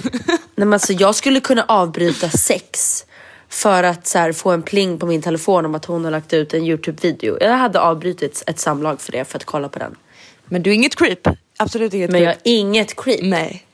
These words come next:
Speaker 1: Du konstaterar det.
Speaker 2: Du är charmig.
Speaker 1: Charmigt
Speaker 2: Charmig.
Speaker 1: beteende.
Speaker 2: Ja.
Speaker 1: Ja.
Speaker 2: Absolut.
Speaker 1: Nej, hur kom fan, kom vi in på det? Ja, just det, du, hon var med i din YouTube.
Speaker 2: Mm, så att, ehm,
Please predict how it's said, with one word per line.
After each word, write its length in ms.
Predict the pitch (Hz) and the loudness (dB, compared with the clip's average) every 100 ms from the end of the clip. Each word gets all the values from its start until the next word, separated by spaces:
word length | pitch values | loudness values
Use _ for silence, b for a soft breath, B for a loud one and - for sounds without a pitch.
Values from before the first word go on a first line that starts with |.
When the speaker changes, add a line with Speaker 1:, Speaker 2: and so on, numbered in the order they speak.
| - | -4
Speaker 1:
Du 120 | 185 | -4
konstaterar 760 | - 208 196 196 - 254 214 | 0 -2 2 0 2 2 2
det. 160 | 208 202 | 2 2
Speaker 2:
Du 60 | 254 | 2
är 40 | |
charmig. 340 | 262 262 294 285 | 2 0 0 2
Speaker 1:
Charmigt 480 | 254 175 185 196 | 2 2 0 -4
Speaker 2:
Charmig. 260 | - 285 233 | -2 -2 0
Speaker 1:
beteende. 380 | 202 190 - - | -2 -2 -6 -8
Speaker 2:
Ja. 180 | 170 156 156 _ _ _ - | -6 -6 -10 _ _ _ -2
Speaker 1:
Ja. 240 | 190 240 247 _ _ b b b b 220 | 0 0 -6 _ _ b b b b -4
Speaker 2:
Absolut. 560 | - - 202 214 208 | -4 -4 -2 0 2
Speaker 1:
Nej, 280 | 190 180 180 | 4 4 4
hur 120 | 214 | 2
kom 180 | - 262 | 2 0
fan, 280 | - 262 - | 2 2 2
kom 140 | 240 | 2
vi 60 | 233 | 2
in 60 | |
på 120 | 208 226 | 2 0
det? 180 | 302 - B B | 0 -4 B B
Ja, 80 | 233 | 4
just 180 | 269 - | 4 2
det, 80 | 190 | 2
du, 100 | 202 | 2
hon 180 | 220 220 | 2 2
var 100 | 220 | 4
med 140 | 202 | 4
i 20 | |
din 160 | 196 190 | 2 0
YouTube. 380 | 220 220 - 233 | -2 -2 -4 -2
Speaker 2:
Mm, 300 | 240 240 262 - | -2 -4 -8 -12
så 180 | - | -2
att, 240 | 247 240 - | -2 -2 0
ehm, 680 | 240 233 233 233 226 226 | 2 4 2 0 -2 -6